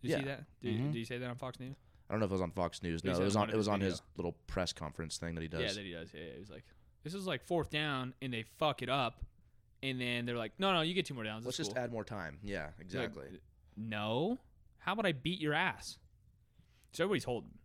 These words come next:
Speaker 1: which is the crazy thing. And it seems like the corporate media doesn't really know what's going on. 'Cause I've read, like, Wall Street Journal. I mean, these guys are probably funded by it. I don't know.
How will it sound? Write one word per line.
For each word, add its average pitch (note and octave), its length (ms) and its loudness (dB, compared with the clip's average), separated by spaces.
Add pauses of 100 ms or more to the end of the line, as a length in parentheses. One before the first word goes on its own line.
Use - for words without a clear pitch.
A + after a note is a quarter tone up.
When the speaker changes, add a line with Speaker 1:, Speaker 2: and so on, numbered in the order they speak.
Speaker 1:
which C#3 180 -2
is C3+ 100 -2
the B2 60 -6
crazy A#2+ 260 0
thing. F#2+ 220 -10 (100)
And C#3+ 140 -2
it D#3+ 80 -4
seems B3 300 -4
like G#3+ 260 -4 (200)
the B2+ 180 0
corporate D#3+ 340 -2
media D3+ 380 0
doesn't C#3+ 220 -2
really C#3 220 -4
know B2 280 -2
what's C3+ 160 -6
going C#3+ 180 -4
on. C#3+ 240 -2 (720)
'Cause B2+ 140 -4
I've B2+ 100 0
read, B2 300 0
like, A2 180 -2
Wall A#2+ 160 2
Street A#2 220 -4
Journal. B2+ 520 -2 (1500)
I C3+ 60 -6
mean, A#2+ 100 -4
these G#2+ 140 -6
guys G2 140 -4
are F2+ 40 -14
probably F2 200 -12
funded F#2+ 260 -8
by F#2 180 -4
it. F2 80 -6
I F#2 80 -6
don't F2+ 140 -10
know. F2 180 -10